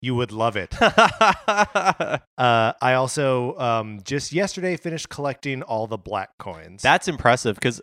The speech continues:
Speaker 2: I've
Speaker 1: Some of them are really tough.
Speaker 2: I've been going, I'm, I'm still, I still have a few more purple
Speaker 1: Mm-hmm.
Speaker 2: that I need to get. Um, yeah, 'cause I've been doing it just, like, level by level.
Speaker 1: Yeah.
Speaker 2: And so after I got all the pink, now I'm, like, working my way through to get all of the purple.
Speaker 1: Yeah.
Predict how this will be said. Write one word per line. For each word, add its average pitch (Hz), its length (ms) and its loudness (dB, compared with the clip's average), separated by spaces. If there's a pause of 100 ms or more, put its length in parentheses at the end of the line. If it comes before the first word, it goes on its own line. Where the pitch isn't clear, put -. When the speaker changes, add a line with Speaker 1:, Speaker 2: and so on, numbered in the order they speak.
Speaker 2:
I've 131 220 2
Speaker 1:
Some 151 300 -2
of 160 80 -2
them 113 160 -2
are 98 120 -4
really 123 640 -2
tough. 92 460 -8
Speaker 2:
I've 139 140 2
been 170 160 -2
going, 143 420 -2
I'm, 156 240 0
I'm 143 220 0
still, 139 340 -2
I 123 160 -2
still 143 200 0
have 123 80 -4
a 117 60 -6
few 131 180 -8
more 120 180 -2
purple 104 640 -2
Speaker 1:
Mm-hmm. 127 240 -6 (160)
Speaker 2:
that 113 100 -6
I 107 80 0
need 104 220 -4
to 113 100 -8
get. 98 400 -4 (160)
Um, 92 500 -2 (1200)
yeah, 135 120 4
'cause 123 120 -6
I've 123 80 0
been 117 100 -4
doing 117 140 0
it 104 100 -2
just, - 140 -10
like, 98 160 -6
level 104 300 2
by 98 140 -2
level. 107 460 -4 (200)
Speaker 1:
Yeah. 113 120 0
Speaker 2:
And 92 60 -4
so 123 80 4
after 113 140 0
I 120 40 -2
got 110 160 0
all 107 100 4
the 107 100 -2
pink, 104 400 -6
now 104 120 -2
I'm, 95 120 -6
like, 95 180 -8
working 107 200 -6
my 98 120 -2
way 95 140 -2
through 101 200 -8
to 101 80 -12
get 95 240 -10
all 101 200 -4
of 98 120 -14
the 101 80 -10
purple. 92 580 -8
Speaker 1:
Yeah. 104 200 0